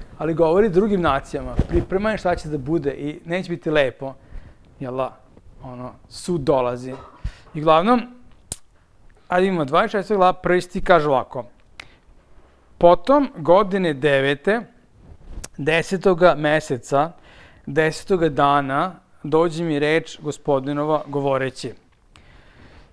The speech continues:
Sine čoveči, zapiši ime ovoga dana,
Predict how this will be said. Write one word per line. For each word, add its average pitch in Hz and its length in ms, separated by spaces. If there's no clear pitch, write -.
Sine 247 360
čoveči, 185 800
zapiši 185 680
ime 196 400
ovoga 151 320
dana, 139 500